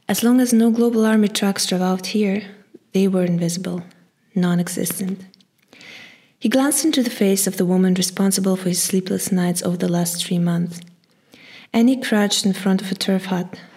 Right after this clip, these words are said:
black houses, the Highlanders called them here. Dark blonde strands of wavy hair fell into a face with delicate features, pointing to a smile that invented the heart to rest.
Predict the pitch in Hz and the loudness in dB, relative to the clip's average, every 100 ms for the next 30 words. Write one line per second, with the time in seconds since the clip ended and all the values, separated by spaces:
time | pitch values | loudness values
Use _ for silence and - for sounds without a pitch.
0 | - - - 190 185 185 180 190 - 185 | -20 -20 -4 -2 -2 -2 -2 -2 -4 -6
1 | - 254 190 185 185 185 185 185 - 190 | -8 -4 0 2 2 2 0 -4 -6 -4
2 | 190 190 185 190 190 190 - - - - | -4 -4 -2 -2 -4 -8 -14 -20 -18 -18
3 | - - - - _ - - - - - | -20 -20 -20 -20 _ -20 -20 -18 -14 -12
4 | - - - _ - - _ _ _ 240 | -14 -16 -20 _ -20 -20 _ _ _ 0
5 | 262 269 226 226 220 - 190 190 190 190 | 0 0 2 2 2 0 2 2 0 0
6 | 208 202 208 196 196 196 - 214 214 208 | 0 2 0 0 0 -2 0 2 2 0
7 | 196 - 202 185 185 - 185 - 190 190 | -4 -2 0 2 0 -2 -8 -4 -2 -2
8 | 196 - 202 190 - 196 - - - _ | -4 -4 -2 -2 -4 -6 -6 -10 -14 _
9 | - 214 214 226 226 233 - - 185 - | 0 2 2 2 2 0 -6 -6 -4 0
10 | 190 190 185 175 190 185 175 175 175 190 | 0 2 0 -2 -4 -2 -2 -2 -2 -6
11 | - 170 180 175 175 - 180 185 - | -8 -6 -4 -4 -6 -8 -6 -8 -12